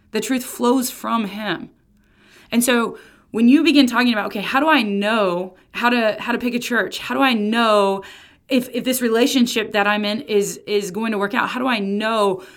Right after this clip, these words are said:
the type of person I wanna be as I show up into the world?" I hope what we're gonna do is in a world that has devalued truth, in a world where lying just doesn't seem like that big of a deal, or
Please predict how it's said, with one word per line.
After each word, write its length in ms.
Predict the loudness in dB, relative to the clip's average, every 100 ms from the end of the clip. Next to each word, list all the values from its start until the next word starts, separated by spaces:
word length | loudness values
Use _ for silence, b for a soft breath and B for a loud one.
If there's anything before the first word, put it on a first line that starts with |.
| B -10
the 140 | -10
type 320 | -8 -2 0
of 100 | 0
person 320 | -2 -4 -4
I 120 | -2 -2
wanna 260 | -2 -4
be 420 | -6 -4 -2 -2
as 160 | -2 -6
I 100 | -8
show 300 | -8 -4 -4
up 140 | -4
into 200 | -6 -8
the 120 | -8 -8
world?" 420 | -8 -4 -4 -4
I 120 | -8
hope 580 | -8 -4 -2 0 -2 -6 -18 b b b b b
what 220 | -6 -2
we're 320 | -2 -2 -4 -8
gonna 240 | -2 0 -2
do 340 | -2 0 2
is 220 | 0 -2
in 100 | 0
a 120 | 0
world 640 | -2 0 2 4 4 2 -2
that 160 | -6
has 180 | -4 -6
devalued 480 | -6 -2 -2 0 -4
truth, 280 | -4 -6 -4
in 100 | -6
a 80 |
world 420 | -4 0 2 2 2
where 140 | -2
lying 460 | -2 -2 0 0 -2
just 180 | -6
doesn't 260 | -6 -4 -4
seem 200 | -4 -6
like 160 | -6 -4
that 180 | -6
big 160 | -4 -6
of 80 | -6
a 60 |
deal, 300 | -10 -4 0
or 420 | 0 0 0 0